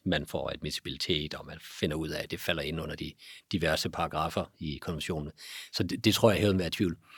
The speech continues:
Der, hvor problemet så opstår, og det er faktisk noget, som er meget vanskeligt, både sådan, sådan generelt, men især deltid i forhold til Strasbourg, det er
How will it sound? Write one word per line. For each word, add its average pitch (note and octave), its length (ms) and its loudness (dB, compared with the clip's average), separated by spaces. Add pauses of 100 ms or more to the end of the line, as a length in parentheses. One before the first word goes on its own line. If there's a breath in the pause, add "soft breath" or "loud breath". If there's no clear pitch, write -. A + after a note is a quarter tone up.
(520 loud breath)
Der, C3 120 10
hvor C3+ 120 10
problemet A#2+ 520 10
så A#2 120 8
opstår, - 600 4 (800)
og - 160 -4
det B2 80 8
er B2 60 8
faktisk G#2+ 440 2
noget, G#2 220 4
som F#2+ 180 0
er D2 60 0
meget D#2 340 0
vanskeligt, F#2 580 4 (440)
både G2 180 4
sådan, D#2+ 420 -4
sådan - 220 -2
generelt, A#2+ 580 4
men F2 160 4
især G2 300 2
deltid G2 420 0
i D#2+ 40 -2
forhold E2 200 -6
til D2 220 -6
Strasbourg, - 600 -2 (440 loud breath)
det G#2 260 4
er G2+ 220 2